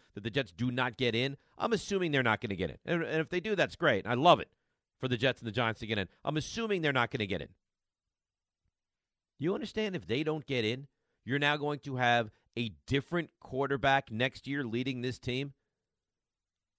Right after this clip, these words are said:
and you have to get in? Because as good as Joe Douglas has been, and he's done a really nice job in a lot of different ways,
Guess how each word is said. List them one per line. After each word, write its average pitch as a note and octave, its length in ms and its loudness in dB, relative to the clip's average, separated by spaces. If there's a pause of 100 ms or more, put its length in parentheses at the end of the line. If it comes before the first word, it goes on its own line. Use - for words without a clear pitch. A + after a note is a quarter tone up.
(220)
and B2+ 160 2
you A2 60 -2
have A2 360 -4
to - 100 -4
get F3 160 0
in? A3 240 -6 (1500)
Because F#3 460 2
as D3+ 200 2
good G3+ 200 2
as B3 120 -6
Joe F#3+ 260 4
Douglas D#3 460 2
has B2+ 180 2
been, A2+ 240 4
and A2+ 100 -4
he's D3 120 -2
done A#3 180 0
a D3+ 60 2
really D3 280 2
nice B2 200 2
job B2+ 260 2
in A2 60 0
a G#2 40 0
lot A#2+ 320 2
of A2+ 80 -2
different G2 340 -6
ways, F2 420 -8